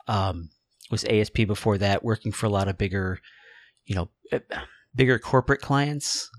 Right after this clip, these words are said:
Uh, I've, I did web app projects for places like B P, um, Heinz, McCormick,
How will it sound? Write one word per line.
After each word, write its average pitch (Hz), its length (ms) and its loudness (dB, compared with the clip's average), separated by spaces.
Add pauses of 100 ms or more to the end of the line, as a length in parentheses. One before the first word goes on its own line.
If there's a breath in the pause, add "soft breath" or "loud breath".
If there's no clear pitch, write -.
(320 soft breath)
Uh, 101 100 0
I've, 95 200 -2 (300)
I 107 120 0
did 95 360 -6
web 107 240 -2
app 101 280 -4
projects 107 420 0
for 92 420 -2
places 95 360 -2
like 90 240 -2
B 104 160 0
P, 104 500 -2 (420 loud breath)
um, 82 420 -2 (120)
Heinz, 104 960 0
McCormick, 104 600 -2